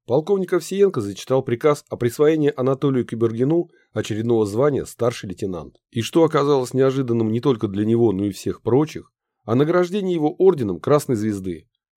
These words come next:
«Поздравляю! Служу Советскому Союзу!» Как водится, пришлось проставляться, чтобы обмыть новое звание и нашедшую героя награду.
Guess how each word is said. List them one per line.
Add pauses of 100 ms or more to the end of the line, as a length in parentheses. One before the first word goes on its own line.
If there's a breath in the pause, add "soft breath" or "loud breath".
(160)
«Поздравляю! (140)
Служу
Советскому
Союзу!» (480)
Как
водится,
пришлось
проставляться,
чтобы
обмыть
новое
звание (240)
и
нашедшую
героя
награду.